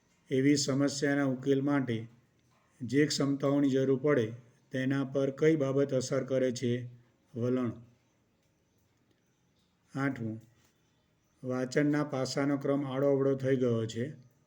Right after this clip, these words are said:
સાચો ક્રમ કયો? પહેલું વ્યાપક સમજણ, બીજું ચિંતન અને મૂલ્યાંકન, ત્રીજું અર્થઘટન, ચોથું માહિતીની પુનઃપ્રાપ્તિ.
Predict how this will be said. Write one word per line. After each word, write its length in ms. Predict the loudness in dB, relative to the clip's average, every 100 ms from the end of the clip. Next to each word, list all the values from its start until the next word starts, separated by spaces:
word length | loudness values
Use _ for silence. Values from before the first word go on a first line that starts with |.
| _ -16
સાચો 480 | -8 -6 -2 -2 0
ક્રમ 320 | 0 0 0
કયો? 440 | 2 2 2 -4 -14 -20 _ _ _ _ _ _ -4
પહેલું 300 | -2 0 0
વ્યાપક 400 | -2 -4 -4 -4
સમજણ, 520 | -4 -2 -2 -2 -2
બીજું 280 | -2 -4 -4
ચિંતન 500 | -2 -2 -2 -4 -4
અને 160 | -4
મૂલ્યાંકન, 720 | -2 -4 -4 -4 -4 -4 -4 -4
ત્રીજું 460 | -6 -6 -4 -4
અર્થઘટન, 640 | -4 -2 -4 -2 -4 -6 -10 -16 -20 _ -10
ચોથું 400 | -6 -4 -2 -2
માહિતીની 540 | -2 -4 -4 -2 -2
પુનઃપ્રાપ્તિ. 840 | -4 -4 -4 -4 -6 -6 -6 -6